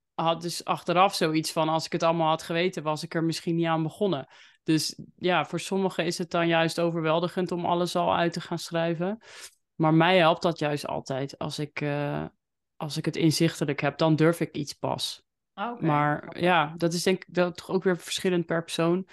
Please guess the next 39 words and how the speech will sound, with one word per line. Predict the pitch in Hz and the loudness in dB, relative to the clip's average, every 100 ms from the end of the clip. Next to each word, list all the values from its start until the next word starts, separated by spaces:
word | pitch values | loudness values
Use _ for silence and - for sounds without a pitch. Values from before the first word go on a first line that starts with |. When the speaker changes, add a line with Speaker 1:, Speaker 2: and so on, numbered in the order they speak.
| - - - _ _ _ _ _ _ _ _ _ | -18 -18 -18 _ _ _ _ _ _ _ _ _
Speaker 1:
Ik | - 160 | 2 6
denk | 180 185 | 8 8
dat | 185 | 6
het | 185 | 6
bij | 180 185 | 6 6
een | 190 | 4
event | 196 196 202 | 4 6 4
vooral | - 208 208 | 4 4 6
belangrijk | 196 202 208 202 196 | 6 4 4 2 2
is | 208 - | 0 2
dat | 202 202 | -2 0
je | 214 | -4
het | 208 - | -6 -4
vanuit | 196 190 196 | 0 0 0
de | 202 | 0
juiste | 190 190 - | 0 0 -4
energie | 196 196 170 208 | -4 -4 -2 -2
doet. | 190 165 175 | 0 0 0
En | 170 | -2
dat | 170 180 | -2 -2
het | 170 | -6
gewoon | 175 170 180 175 | -10 -4 -2 0
iets | 170 - | 0 -2
is | 180 | -2
wat | 190 | -2
je | 180 | 2
heel | 190 185 | 2 2
graag | 185 175 170 | 0 0 0
wil | 180 | -4
doen. | 165 180 185 | 0 2 0
En | - 175 | -2 -2
dat | 175 170 | -2 -4
je | 175 | -4
dan | 160 170 170 | 0 2 2
daarop | 170 170 175 165 | 2 2 0 -4
kan | - 170 | -4 -4
verkopen. | 165 175 170 156 151 151 147 | 0 0 0 -2 -2 -4 -4
En | 156 | -2
niet, | 160 165 165 | 0 -2 -4